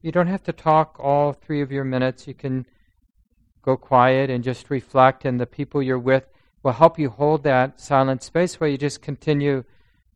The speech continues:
to reflect, like, "Do I have something I want to share that would be good for me to share that as an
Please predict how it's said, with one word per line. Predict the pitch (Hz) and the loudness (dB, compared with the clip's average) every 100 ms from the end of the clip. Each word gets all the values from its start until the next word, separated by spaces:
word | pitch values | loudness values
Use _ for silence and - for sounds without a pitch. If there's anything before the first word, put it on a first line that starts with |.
| _ | _
to | 156 | -6
reflect, | 143 - 208 240 - | -6 0 2 2 -2
like, | 127 - | -6 -4
"Do | 139 | -4
I | 131 | -2
have | 135 131 | -4 -6
something | - 127 143 | -8 -10 -6
I | 127 | -6
want | 127 127 | -4 -4
to | 127 | -6
share | - 139 127 131 127 | -8 -2 2 2 0
that | 127 | -4
would | 127 | -8
be | 123 123 117 _ _ _ _ | -6 -4 -6 _ _ _ _
good | - 143 | 4 4
for | - 147 | 4 -4
me | 131 127 127 127 | 0 2 2 0
to | 127 123 | -4 -12
share | - - 123 123 127 | -10 -2 0 2 0
that | 120 123 - _ _ | -2 -8 -12 _ _
as | 127 127 | -6 -4
an | 127 | -4